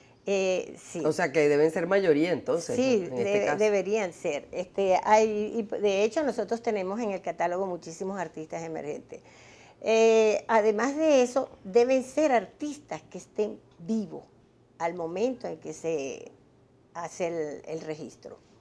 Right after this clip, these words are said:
Speaker 2: Claro, o sea, que no es que vas a tomar una obra anterior y la vas a poner, sino que el, el artista esté ahí, pues.
Speaker 1: El artista tiene que ser un artista que esté vivo al momento de, de, porque es arte actual, es arte contemporáneo,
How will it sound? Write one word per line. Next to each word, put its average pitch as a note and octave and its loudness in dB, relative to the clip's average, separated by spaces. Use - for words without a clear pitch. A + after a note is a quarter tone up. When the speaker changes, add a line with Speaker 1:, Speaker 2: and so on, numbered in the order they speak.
Speaker 2:
Claro, C#3+ 2
o C3 -2
sea, C#3 -2
que A#2 0
no A#2+ -4
es A2+ -8
que - -4
vas C#3 0
a D3+ -2
tomar B2 -8
una C3+ -4
obra C3+ -4
anterior C3 -4
y C#3 -2
la C3+ -4
vas C3 -2
a B2+ -10
poner, C3 -6
sino B2 -6
que - -8
el, - -10
el B2+ -6
artista B2+ -8
esté B2+ -6
ahí, B2 -2
pues. - -4
Speaker 1:
El G#3 4
artista F#3+ 0
tiene A#3+ 2
que B3 -4
ser A3 2
un A#3 4
artista G#3+ -2
que G#3 -4
esté G3+ -2
vivo A#3 0
al B3+ 0
momento G3+ -2
de, G#3+ 2
de, F3+ -4
porque A3 -2
es C4 0
arte C4+ 0
actual, A#3+ -4
es G3+ -8
arte G#3+ 0
contemporáneo, F3+ -6